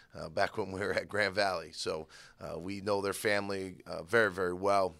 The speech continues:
Um, very happy to see his career. We were together at Grand Valley, won a couple national championships together.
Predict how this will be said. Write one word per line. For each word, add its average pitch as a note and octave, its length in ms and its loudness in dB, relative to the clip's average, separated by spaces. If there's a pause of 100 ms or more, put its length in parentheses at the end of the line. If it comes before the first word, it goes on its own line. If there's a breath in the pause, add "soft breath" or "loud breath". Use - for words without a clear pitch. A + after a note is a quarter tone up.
(120)
Um, E2 460 -6
very G#2 240 2
happy G#2 300 4
to F2+ 100 -8
see G#2 300 -2
his G2+ 260 0
career. G#2 460 2 (260 loud breath)
We C3 140 2
were B2+ 100 2
together A#2 380 8
at A2+ 80 4
Grand A2+ 260 6
Valley, A2+ 240 8
won A2 160 0
a G#2 40 -6
couple - 260 -2
national A2 400 0
championships A2+ 720 0
together. A2 520 4